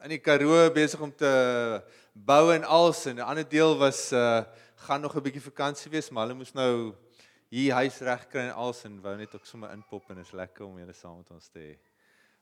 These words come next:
Ehm, dit pas eintlik vir my so mooi, die afgelope tyd was on-, is ons, eh,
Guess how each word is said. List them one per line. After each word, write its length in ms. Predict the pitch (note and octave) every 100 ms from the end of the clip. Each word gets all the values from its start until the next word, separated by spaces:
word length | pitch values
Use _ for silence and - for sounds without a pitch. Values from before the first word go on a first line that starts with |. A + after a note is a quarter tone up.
| _
Ehm, 600 | E2 E2+ E2 E2 E2 D#2+ _ _ _ _
dit 180 | G#2+ -
pas 200 | D#3 D3+
eintlik 260 | D3+ C#3+ -
vir 100 | C#3+
my 80 |
so 160 | B2+ C#3
mooi, 340 | A#2 C3 D3
die 140 | C3 A#2
afgelope 480 | B2 - C#3 C3 -
tyd 340 | D3 C#3+ -
was 300 | A#2 A#2 -
on-, 300 | - B2 B2+ -
is 180 | -
ons, 480 | B2 C3 C3 A#2+ -
eh, 260 | A2+ A2